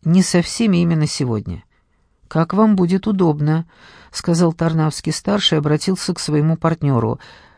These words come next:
«Вы ведь останетесь на время, Дмитрий Егорович?» «Останемся», — ответил тот коротко. Олег Павлович повернулся всем корпусом к Мирославе.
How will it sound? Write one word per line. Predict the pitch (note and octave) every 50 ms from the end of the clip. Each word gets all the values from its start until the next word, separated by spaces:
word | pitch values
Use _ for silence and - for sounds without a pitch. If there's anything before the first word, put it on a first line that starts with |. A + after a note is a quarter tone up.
| _ _
«Вы | - D3+ E3+ F#3+ F#3
ведь | F3 F3+ E3+ E3 - - - -
останетесь | - E3+ - - - B3+ A3+ F#3 D3+ - - C3 - -
на | D3 D3 C#3+
время, | D3+ D3+ C#3 A#2+ A#2+ B2 A#2+ A#2+ A#2 - _ _ _ _ _ _ _ -
Дмитрий | D3 D#3 F#3+ G#3+ G#3 D#3 - C3 A#2+ A#2+ B2 B2 - -
Егорович?» | D3 D3+ D#3 D#3 D3 C3 A2+ G#2 A2 F#2+ D#2+ - - - - _ _ _ _ _ _ _ _ _ _ _ _ _
«Останемся», — | - - - - - C3+ A2 A2+ B2+ C3+ C#3+ - - - F3 E3 -
ответил | - - C#3 C#3+ D#3+ - F3+ E3
тот | - D#3 D#3 - -
коротко. | - C#3+ A#2+ A2 A2 - - - A2 G#2 A#2+ - _ _ _ _ _ _ _ _ _ _ _ _ _ _ _ _ _ _ _ _ _ _ _ - - - - - - -
Олег | - D3 A3 B3 -
Павлович | - A#3 A#3+ A3+ - - -
повернулся | G#3+ G#3 G3 G3 F#3 F#3 G#3 A3+ G#3 - G#3+
всем | F#3 - - G3 F#3 F3
корпусом | - - G#3 G3+ F#3+ - F#3+ - - F#3+ F#3
к | F3+ -
Мирославе. | F#3 F#3+ F#3 F#3 G3 F#3+ - - F3+ E3 C3+ A#2 G#2+ G#2 G2+ -